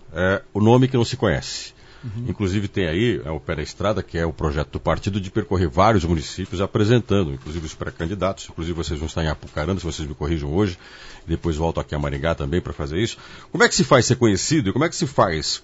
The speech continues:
Speaker 1: com que os problemas locais, se você que é prefeito sabe disso, né?
Speaker 2: Uhum.
Speaker 1: É no município que as coisas acontecem, é ali que a coisa se resolve.
Speaker 2: Uhum.
Speaker 1: Como é que se cria um projeto de Estado com experiência municipal, onde há realidades diferentes em municípios, e como é que se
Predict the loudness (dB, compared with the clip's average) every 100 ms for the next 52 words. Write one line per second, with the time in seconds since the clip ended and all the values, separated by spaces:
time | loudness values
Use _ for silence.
0 | -4 -4 0 0 0 -2 -4 -2 2 4
1 | 4 4 4 2 4 4 2 -2 -6 -4
2 | -2 -2 -2 -2 -2 -4 -6 -6 -6 -6
3 | -6 -4 2 2 2 -2 -4 -2 -4 -2
4 | -2 -2 -6 -4 -2 -2 -2 -4 -4 -6
5 | -6 -8 -8 -6 0 0 0 -6 -6 -6
6 | -8 -2 0 4 6 6 8 8 8 6
7 | 4 -4 0 4 4 2 -4 -2 -2 4
8 | 6 8 8 6 6 4 0 -2 4 4
9 | 4 2 4 4 6 6 4 4 4 4
10 | -2 0 2 0 0 0 2 0 -2 -2
11 | -2 0 -2 -2 -4 -4